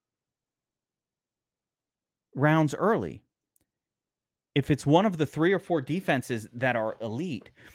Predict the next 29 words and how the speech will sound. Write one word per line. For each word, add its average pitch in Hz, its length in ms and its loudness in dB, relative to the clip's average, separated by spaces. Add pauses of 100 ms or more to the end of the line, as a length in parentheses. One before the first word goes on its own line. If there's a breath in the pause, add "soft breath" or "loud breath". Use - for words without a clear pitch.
(600 soft breath)
it's 135 160 -2
fine 220 240 6
to 175 120 4
do 196 120 6
that 190 140 8
because 151 220 -2
then 175 140 2
you 170 80 4
don't 156 160 4
have 147 340 -2
to 127 360 0 (1160)
stream 220 420 2
anyone. 101 440 0
So 131 200 2
if 123 120 0
I 147 100 4
can 170 200 0
get 139 340 2
Rams, 113 540 0 (200)
if 110 160 -4
I 139 100 4
can 156 200 0
get 143 280 2 (260)
Bucks, - 480 2 (1400)
if - 160 -4
I 135 120 2
can 156 200 -2
get 139 320 0 (1160)
Washington, 127 720 -2